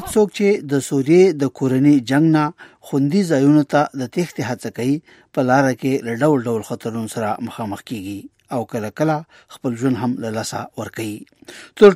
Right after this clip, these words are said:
ټولو زیات خطر معلولو افرادو ته متوجه کیږي چې تقریبا دوه زره کیلومتره اوږده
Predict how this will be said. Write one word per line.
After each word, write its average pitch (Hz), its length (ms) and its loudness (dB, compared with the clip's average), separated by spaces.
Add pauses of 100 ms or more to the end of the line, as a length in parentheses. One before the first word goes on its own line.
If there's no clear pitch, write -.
ټولو 233 240 6 (320)
زیات 175 260 2
خطر 151 340 2 (200)
معلولو 131 420 0
افرادو 123 460 -4
ته 117 240 -4
متوجه 104 480 -10
کیږي 127 260 -2 (420)
چې 143 100 -2 (140)
تقریبا 135 400 0 (540)
دوه 151 200 6
زره 143 200 4 (140)
کیلومتره 131 500 0 (120)
اوږده 120 280 -2